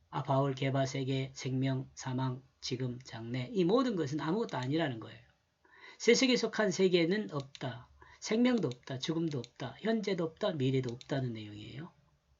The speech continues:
그러나 영원한 하나님 나라의 이 모든 것은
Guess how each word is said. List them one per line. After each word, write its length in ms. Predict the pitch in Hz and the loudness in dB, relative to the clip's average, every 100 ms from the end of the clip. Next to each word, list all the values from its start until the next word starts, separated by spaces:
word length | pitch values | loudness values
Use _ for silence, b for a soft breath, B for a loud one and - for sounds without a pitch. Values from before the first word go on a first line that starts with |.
| _ _ _ _ _ _ _ b | _ _ _ _ _ _ _ b
그러나 320 | - 160 143 | -6 0 2
영원한 340 | 143 147 151 147 | 2 4 4 4
하나님 320 | 160 165 160 | 4 6 6
나라의 400 | 139 139 139 139 | 4 0 0 2
이 60 | 143 | 2
모든 400 | 135 185 185 160 | 6 6 6 4
것은 420 | 139 - 190 | 2 2 2